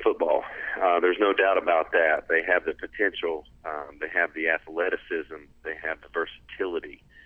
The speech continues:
And I think what's really interesting and what should be exciting for Jet fans, um, as their secondary is coming along, I think that defensively,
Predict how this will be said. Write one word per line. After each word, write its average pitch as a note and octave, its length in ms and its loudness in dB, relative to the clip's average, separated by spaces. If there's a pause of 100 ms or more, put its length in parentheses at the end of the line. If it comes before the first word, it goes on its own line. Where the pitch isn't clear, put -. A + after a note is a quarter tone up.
(280)
And F2+ 100 -4
I - 20 0
think - 320 -6
what's G2 220 0 (200)
really F#2+ 520 -2
interesting F#2 500 -8
and E2+ 140 -12
what F2 220 -6 (180)
should - 160 -12
be F2 80 -4
exciting F2 580 -4
for D#2 80 -14
Jet F#2 380 -2
fans, D#2+ 340 -10 (640)
um, D2+ 240 -6 (100)
as F#2 260 0
their E2+ 200 -4
secondary E2+ 600 0
is D#2 80 -10 (120)
coming E2 280 -10
along, E2 560 -6
I G#2+ 180 -4 (120)
think E2+ 300 -12
that D#2 260 -6 (440)
defensively, E2 840 -6